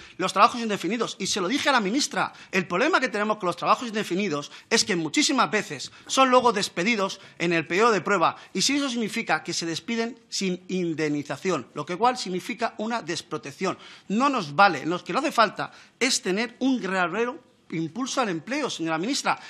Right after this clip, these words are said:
Hay que impulsar el empleo. Para eso hace falta fomentar políticas de empleo, tener una estrategia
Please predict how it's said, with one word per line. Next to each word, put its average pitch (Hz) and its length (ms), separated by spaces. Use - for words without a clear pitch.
Hay 269 140
que 294 80
impulsar 247 540
el 196 120
empleo. 147 400
Para 180 140
eso 262 80
hace 233 100
falta 254 260
fomentar 175 600
políticas 226 400
de 180 60
empleo, 165 300
tener 214 300
una 190 160
estrategia 165 580